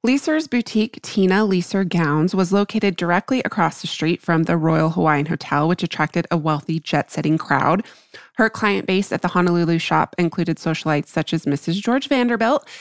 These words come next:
and celebrities such as the Dolly sisters and Joan Crawford. So while Lisa's professional life was beginning to blossom,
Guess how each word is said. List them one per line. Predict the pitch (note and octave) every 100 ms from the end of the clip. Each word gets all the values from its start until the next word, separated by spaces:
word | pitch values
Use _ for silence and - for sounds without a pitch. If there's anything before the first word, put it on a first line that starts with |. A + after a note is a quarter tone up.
| - -
and | G#3+ G#3+
celebrities | A3 G3+ A3 A#3+
such | - G#3
as | G#3
the | G#3
Dolly | F#3 F#3 F3+ F3+
sisters | - - F3 E3+ -
and | E3+ F3
Joan | - D#3+ D#3+
Crawford. | - - F4+ G#4 - D3+ D3 - - _ _
So | - A3+
while | A#3 A3+
Lisa's | A3+ C#4+ D#4+ D4
professional | B3+ A#3+ G#3+ - G3+
life | F#3 F3 F3+
was | F3+
beginning | D#3+ F3+ F3+ E3+
to | -
blossom, | E3+ G3+ G#3+ F#3 F3+